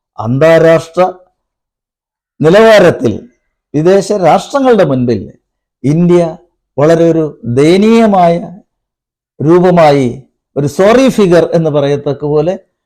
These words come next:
ആയി തീരുകയും ചെയ്യുമായിരുന്നു. അങ്ങനെ ആ യുദ്ധത്തിൽ വിജയിപ്പിച്ച് നമ്മുടെ ആത്മാഭിമാനം നിലനിർത്തിയ ഇസ്രയേൽ,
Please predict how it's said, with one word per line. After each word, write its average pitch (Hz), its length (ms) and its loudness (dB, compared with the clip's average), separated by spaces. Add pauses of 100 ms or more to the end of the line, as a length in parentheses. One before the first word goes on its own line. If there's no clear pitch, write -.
(220)
ആയി 139 220 -2 (120)
തീരുകയും 139 500 -4 (100)
ചെയ്യുമായിരുന്നു. 143 600 -4 (440)
അങ്ങനെ 147 300 -4 (120)
ആ - 20 0 (120)
യുദ്ധത്തിൽ 151 420 -6 (100)
വിജയിപ്പിച്ച് 131 580 -6 (480)
നമ്മുടെ 139 320 -2 (100)
ആത്മാഭിമാനം 175 800 0 (720)
നിലനിർത്തിയ 165 600 0 (1120)
ഇസ്രയേൽ, 156 600 0